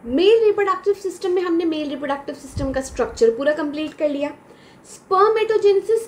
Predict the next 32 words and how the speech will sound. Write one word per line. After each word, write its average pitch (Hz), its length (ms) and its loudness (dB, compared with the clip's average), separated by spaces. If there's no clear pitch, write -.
किस 427 200 0
तरीके 392 380 2
से 403 140 -4
हमारी 294 380 -6
body 269 320 -2
के 320 80 -12
अंदर 285 200 -4
hormones 285 480 0
control 349 480 2
करते 240 280 -4
हैं, 175 180 -8
वो 285 240 0
हमने 208 280 0
पढ़ 185 180 -8
लिया। - 180 -10
आज 403 280 4
का 466 180 -2
हमारा 392 300 2
topic 339 400 -4
है 349 140 -4
sperm 370 580 -2
बनते 233 420 -2
हैं 277 320 -2
तो 403 100 0
क्या 262 220 2
process 349 480 -4
है 392 140 0
बनने 349 260 4
का, 440 160 -6
as 392 320 4
well 427 200 4
as 453 140 2